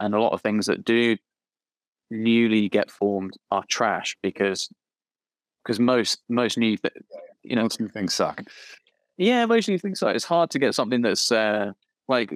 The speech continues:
Speaker 1: like, most businesses fail. It's hard to get something that really stands the test of time and is really valuable and really good. And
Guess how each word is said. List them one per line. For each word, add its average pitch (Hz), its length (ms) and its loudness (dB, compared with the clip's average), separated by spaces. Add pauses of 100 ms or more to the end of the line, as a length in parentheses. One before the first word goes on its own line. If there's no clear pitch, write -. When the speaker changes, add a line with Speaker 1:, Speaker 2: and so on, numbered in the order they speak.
(100)
Speaker 1:
like, 123 240 0
most 131 240 -2
businesses 131 380 0
fail. 127 400 2
It's 98 120 0
hard 143 180 0
to - 80 -8
get 104 100 2
something 117 240 0
that 104 140 2
really 110 240 2
stands 104 380 -2
the - 80 -12
test - 200 -6
of - 80 -20
time 143 220 2
and 113 100 0
is 98 80 -2
really 98 200 0
valuable 127 420 2
and 117 80 -6
really 117 180 0
good. 120 260 0
And 107 140 -4